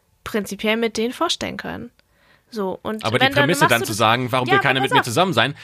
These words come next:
Speaker 2: heißt ja automatisch, dass du davon ausgehst, dass deine Strategie, die du wählst, die richtige ist.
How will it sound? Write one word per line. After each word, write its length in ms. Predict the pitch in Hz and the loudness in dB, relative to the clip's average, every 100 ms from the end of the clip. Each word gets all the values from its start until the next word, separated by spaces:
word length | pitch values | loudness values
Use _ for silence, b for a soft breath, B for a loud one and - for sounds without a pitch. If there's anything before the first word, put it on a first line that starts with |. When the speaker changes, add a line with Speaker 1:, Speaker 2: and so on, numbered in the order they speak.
| B | B
Speaker 2:
heißt 240 | 147 196 - | -2 -2 0
ja 120 | 135 | 2
automatisch, 520 | 175 139 139 147 - | 2 2 0 0 -2
dass 140 | 127 120 | -4 -2
du 60 | |
davon 200 | 117 117 | -4 -2
ausgehst, 360 | 92 156 113 110 | -2 -2 -4 -6
dass 120 | 95 | 0
deine 200 | 113 147 | 0 0
Strategie, 440 | 156 127 107 127 135 | -2 -4 -4 -6 -6
die 100 | 101 | -4
du 160 | 95 | 2
wählst, 380 | 120 107 110 - | 4 4 2 -6
die 60 | 107 | -6
richtige 360 | 160 - 87 | -4 -4 -6
ist. 280 | - - - | -6 -10 -14